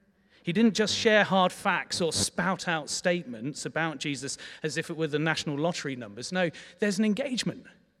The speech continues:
There's an engagement here. Randy Newman, an author and evangelist that I have a huge amount of respect for, having heard him,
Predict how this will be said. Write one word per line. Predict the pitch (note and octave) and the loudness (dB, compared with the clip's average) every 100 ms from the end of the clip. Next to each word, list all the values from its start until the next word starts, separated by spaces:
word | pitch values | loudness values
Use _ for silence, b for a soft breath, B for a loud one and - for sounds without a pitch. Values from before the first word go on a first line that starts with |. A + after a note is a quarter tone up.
| _ _ _ _ _ _ _ _ | _ _ _ _ _ _ _ _
There's | - F3+ | -14 -8
an | G3+ | -6
engagement | G#3 F#3+ B3 A3 - F2+ - | -6 -6 -10 -10 -12 -14 -18
here. | - E2+ _ _ _ _ _ _ B B B - | -20 -20 _ _ _ _ _ _ B B B -4
Randy | E3 G3+ F#3 F#3 | 2 4 4 2
Newman, | E3+ E3 D3 G#2+ - | 2 2 0 -6 -8
an | C3+ C3+ - | -8 -8 -4
author | F3 F3+ - C#3+ A#2+ - | -2 -2 -4 -4 -4 -10
and | C#3+ C3 C3 B2+ - | -8 -6 -6 -6 -8
evangelist | - C3+ D3+ C#3+ B2 - | -6 -4 -4 -6 -10 -10
that | C#3 A#2 | -10 -8
I | C#3 C#3 | -6 -6
have | C3 B2 - _ | -6 -8 -10 _
a | A#2+ | -14
huge | - F#3 D#3 | -10 -10 -8
amount | C#3 C3 A#2 | -8 -10 -10
of | B2 | -14
respect | A2 - - - | -14 -10 -10 -10
for, | - A2 | -12 -8
having | C3 B2 | -8 -8
heard | A#2 D3 C3+ | -6 -4 -4
him, | B2 | -6